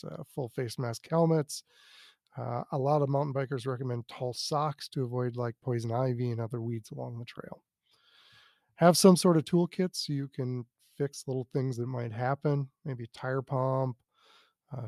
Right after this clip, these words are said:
tubeless puncture plug kit, and, and, uh, uh, C O two inflator are all handy things to have to make small repairs along the trail. And then, of course, your personal gear. Water bottles mounted to the frame are probably the most common way to carry water, but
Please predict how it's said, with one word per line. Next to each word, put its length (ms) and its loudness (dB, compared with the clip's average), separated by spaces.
tubeless 480 -2
puncture 360 -2
plug 280 0
kit, 320 -2
and, 320 -6
and, 460 -6
uh, 380 -2
uh, 140 -8
C 260 0
O 40 2
two 160 -2
inflator 480 -2
are 80 -4
all 340 4
handy 400 -4
things 360 -6
to 100 -10
have 300 -8
to 100 -12
make 180 -8
small 300 -8
repairs 500 -10
along 240 -10
the 60 -12
trail. 400 -12
And 80 6
then, 80 10
of 140 8
course, 400 6
your 100 2
personal 420 2
gear. 240 -2
Water 300 4
bottles 480 -2
mounted 300 -2
to 80 -6
the 80 -8
frame 420 -2
are 60 -4
probably 340 -4
the 80 -4
most 300 -8
common 380 0
way 120 2
to 80 -4
carry 260 -4
water, 380 -4
but 240 -6